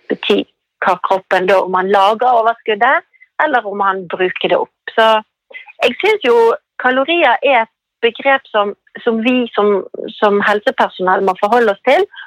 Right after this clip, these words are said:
og kanskje i en forklaringsmodell må, må vise, men, men det at hver og en skal gå inn og telle kalorier,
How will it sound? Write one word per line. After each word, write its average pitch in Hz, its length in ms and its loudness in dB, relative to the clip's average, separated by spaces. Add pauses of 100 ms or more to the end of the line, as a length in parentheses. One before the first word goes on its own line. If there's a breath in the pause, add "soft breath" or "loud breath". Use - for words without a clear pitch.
og - 120 -6
kanskje 240 380 0
i 240 100 4
en 196 200 0
forklaringsmodell 185 1080 -2
må, 190 240 -2
må 196 180 -2
vise, 208 380 0
men, 233 260 -2 (840 soft breath)
men 240 200 0
det 302 140 2
at - 160 -2
hver 254 260 0
og - 80 -2
en 233 120 -4
skal - 200 -10
gå 202 160 -4
inn 240 160 -2
og 202 120 -2
telle 233 300 0
kalorier, 240 640 2